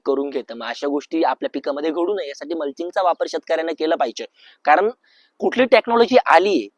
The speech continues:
ती एकतर फायद्याची असते किंवा तोट्याची असते. जी फायद्याची ती शेतकऱ्यांनी अडॉप्ट केली पाहिजे आणि जी तोट्याची आहे ती शेतकऱ्याने लाथ मारून फेकून द्यायला पाहिजे, कारण जे आपल्या कामाचं नाही ते आपल्या उपयोगात येत नाही, ते आपण वापरायचं नाही.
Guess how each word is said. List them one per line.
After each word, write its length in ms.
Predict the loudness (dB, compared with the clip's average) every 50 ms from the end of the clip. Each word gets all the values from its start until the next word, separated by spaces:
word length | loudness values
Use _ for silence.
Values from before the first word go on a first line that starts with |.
| _ 2
ती 80 | 4 4
एकतर 200 | 4 4 2 -2 0
फायद्याची 400 | 2 2 2 4 4 4 4 4
असते 180 | 4 4 2 -4 -2
किंवा 120 | 0 -2 0 2
तोट्याची 360 | 0 2 4 2 2 4 4
असते. 260 | 2 2 2 -2 -6 -8 -8 _ _ _ _ -4
जी 100 | -4 -4 -4 2
फायद्याची 440 | 4 6 6 8 6 4 4 2 0
ती 120 | 0 0
शेतकऱ्यांनी 460 | 0 0 0 4 4 4 4 4 2
अडॉप्ट 320 | 2 4 4 4 2 2 0 0
केली 160 | 0 0 2
पाहिजे 320 | 0 0 -2 -4 -6 -12 -14 -16 _ _ -10 -4
आणि 180 | -4 -2 2
जी 100 | 2 2 2 0 _ 0
तोट्याची 480 | 0 2 4 4 4 4 2 -2 -6 -6
आहे 100 | -6 -8 -8 _
ती 80 | -4 -4
शेतकऱ्याने 560 | -2 -4 -6 -2 0 0 2 2 0 0 0
लाथ 220 | 0 0 0 0 -2
मारून 180 | -4 -4 -4
फेकून 320 | -8 -10 -12 -10 -6 -6 -4
द्यायला 200 | -2 -2 -2 -2
पाहिजे, 280 | -4 -4 -6 -6 -8 -12 _ -18 -20 _ _
कारण 180 | -2 0 2
जे 80 | 4 4
आपल्या 180 | 4 4 2 2
कामाचं 400 | 2 2 2 2 -2 -6 -6 -10
नाही 120 | -12 -14 _ _ 0
ते 40 | 0
आपल्या 260 | 0 2 0 -2 -4
उपयोगात 400 | -4 -4 -4 -4 -2 -4 -4 -4
येत 100 | -6 -6 -6
नाही, 120 | -8 -12 -10
ते 100 | -8 -8
आपण 180 | -6 -6 -6
वापरायचं 440 | -6 -6 -6 -6 -8 -10 -10 -12 -16
नाही. 120 | -20 -20